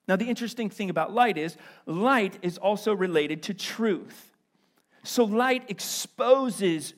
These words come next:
good or bad. So in the darkness, good and evil look alike. But in the light, they are clearly distinguished.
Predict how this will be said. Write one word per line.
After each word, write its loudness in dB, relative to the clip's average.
good 2
or 0
bad. -2
So 0
in 6
the 6
darkness, 4
good 6
and 4
evil 2
look 0
alike. 0
But 6
in 8
the 10
light, 4
they 6
are 4
clearly -2
distinguished. -10